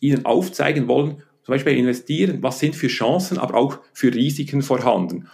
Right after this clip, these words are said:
Und das, sage ich mal, eben alles ganz bequem auf dem Smartphone.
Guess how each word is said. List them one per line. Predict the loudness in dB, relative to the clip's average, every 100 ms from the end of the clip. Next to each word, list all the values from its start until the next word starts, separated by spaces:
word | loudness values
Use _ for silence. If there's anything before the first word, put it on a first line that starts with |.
| -14
Und | -10 0
das, | 2 2 -2 -12 -20 _
sage | -4 -2
ich | 0
mal, | 2
eben | 2 0
alles | 0 0 0
ganz | -2 -2 -4
bequem | -8 -4 -2 0 -2 -4 _ _
auf | -8 -4
dem | -4
Smartphone. | -2 -2 -2 -4 -4 -4 -6